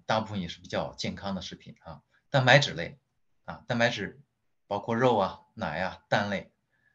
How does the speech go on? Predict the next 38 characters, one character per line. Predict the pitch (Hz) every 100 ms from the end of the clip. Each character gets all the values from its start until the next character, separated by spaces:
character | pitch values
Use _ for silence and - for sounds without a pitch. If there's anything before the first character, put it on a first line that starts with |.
| _ _ _ _
都 | 101
是 | - 87 - 139 _ _ _ _ _ _
不 | -
容 | 98 87
易 |
引 | 87
起 | - - - _
蛀 | - 82
牙 | 67
的， | - -
因 | 107
为 | 107
它 | 104 117 104 98 - _ _ _ _ - - _ _ _ _
就 | -
是 | 101 - 92
发 | 90 135 135
酵 | 139 101
产 | - 87
酸 | - 117 113 - _ -
就 | 92
比 | 95
较 | 98
少， | 101 - - _ -
它 | 101 98 - -
含 | 104 117
糖 | - 98 107
类 | 127
比 | -
较 | - -
少。 | - - _ _ _ - - -
蔬 | 143
菜 | 139 127
水 | 110
果 | 110 87
也 | 85
是 | - -
这 | 90
样 | 85